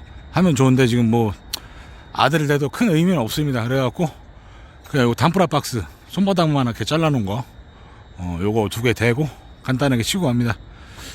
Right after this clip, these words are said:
이거는 뭐 허리 받치기도 조금 애매해요. 그러니까 뭐 최대한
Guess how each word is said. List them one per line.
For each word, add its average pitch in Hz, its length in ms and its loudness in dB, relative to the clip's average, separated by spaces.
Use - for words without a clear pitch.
이거는 139 200 -2
뭐 120 120 4
허리 180 180 4
받치기도 180 480 2
조금 185 1040 0
애매해요. 165 540 2
그러니까 120 200 -8
뭐 117 100 -4
최대한 175 420 2